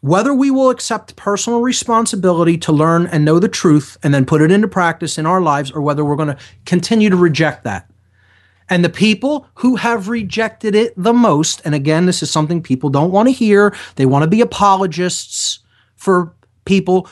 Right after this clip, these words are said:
who lay down their personal responsibility and hand it to another and tell another person that, "You own me now. Yeah, you own me. I'm owned by you. I do your bidding. I follow orders. I follow commands."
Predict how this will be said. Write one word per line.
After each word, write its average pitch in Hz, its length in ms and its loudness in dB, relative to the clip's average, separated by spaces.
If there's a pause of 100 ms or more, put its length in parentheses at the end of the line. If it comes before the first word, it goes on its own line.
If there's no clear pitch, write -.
(120)
who 180 320 -2 (680)
lay 190 360 4
down 190 380 0
their 180 140 -2
personal 180 440 -6
responsibility 185 800 0
and 165 80 -2
hand 151 260 -2
it 185 80 -2
to 208 140 0
another 175 300 2
and 123 180 -6
tell 190 280 0
another 220 320 4
person 196 480 -6
that, 147 140 -8 (920)
"You 339 200 4
own 330 240 4
me 160 140 -4
now. 120 380 -10 (340)
Yeah, 131 360 -4 (140)
you 220 200 0
own 220 240 0
me. 101 240 -14 (960)
I'm 202 240 0
owned 202 260 -2
by 180 200 0
you. 131 420 -6
I 170 160 0
do 185 160 0
your 185 220 2
bidding. 120 520 -8
I 160 120 -2
follow 175 360 0
orders. 180 480 -8
I 139 80 -8
follow 151 300 -2
commands." 147 600 -6